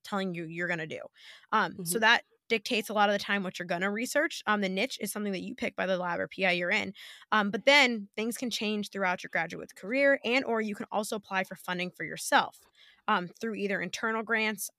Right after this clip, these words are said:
Speaker 1: or external grants, or if you have a
Speaker 2: Mm-hmm.
Speaker 1: big enough school and enough support from your P I, you can apply for, like, national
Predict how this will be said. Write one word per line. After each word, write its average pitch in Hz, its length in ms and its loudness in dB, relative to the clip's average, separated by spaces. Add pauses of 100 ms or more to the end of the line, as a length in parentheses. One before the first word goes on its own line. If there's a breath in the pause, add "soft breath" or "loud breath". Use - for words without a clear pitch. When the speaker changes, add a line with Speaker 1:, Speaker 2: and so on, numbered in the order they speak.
Speaker 1:
or 202 200 -2
external 202 400 0
grants, 202 380 0
or 190 100 0
if 185 60 0
you 190 80 2
have 175 80 2
a - 20 2
Speaker 2:
Mm-hmm. 180 80 -4
Speaker 1:
big 202 140 0
enough 202 200 -2
school 196 420 -2
and 185 80 -2
enough 180 180 -4
support - 400 -6
from 180 120 -10
your 165 120 -8
P 233 160 -4
I, 285 180 4
you 208 120 0
can 202 120 -4
apply 190 320 -2
for, 185 140 -6
like, 175 180 -6
national 180 640 -8